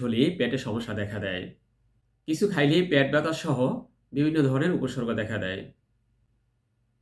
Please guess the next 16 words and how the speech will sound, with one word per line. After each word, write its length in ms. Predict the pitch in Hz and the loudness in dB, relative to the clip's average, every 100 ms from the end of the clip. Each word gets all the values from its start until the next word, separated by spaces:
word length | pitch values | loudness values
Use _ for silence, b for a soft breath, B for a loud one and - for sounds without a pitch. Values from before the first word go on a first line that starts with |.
| _ | _
আজকের 320 | 123 - - 147 | -6 -4 0 2
আলোচ্য 240 | 113 117 - 131 | 2 0 0 -2
বিষয় 280 | 131 175 190 - | 0 0 -2 -2
পেটের 260 | 117 117 117 | -4 -2 -2
সমস্যা 340 | 123 123 135 202 143 120 | -2 -2 -2 -4 -4 -2
আইবিএস 380 | 117 110 107 - | 0 0 -2 -4
নিয়ে। 200 | 104 90 - - _ _ _ _ _ _ _ _ _ _ _ _ _ _ _ _ | -8 -8 -8 -14 _ _ _ _ _ _ _ _ _ _ _ _ _ _ _ _
ইরিটেবল 460 | 151 190 202 202 214 160 | 2 4 6 6 4 2
বাওয়েল 400 | 131 135 143 196 220 - | 4 6 6 4 0 0
সিনড্রোম, 460 | 131 123 117 139 247 - _ _ - | 2 4 4 2 0 -6 _ _ -6
আইবিএস, 480 | 117 117 110 113 175 - _ _ | -2 0 2 2 0 -6 _ _
হলো 200 | 147 147 196 202 - 139 | 4 6 6 2 -2 2
অন্ত্র 260 | 156 180 180 202 147 | 4 4 2 2 2
ও 20 | 135 | 2
পরিপাকতন্ত্রের 680 | 139 151 160 156 135 131 175 120 | 2 0 -2 -2 -2 -2 -2 -4
একটি 160 | - | -4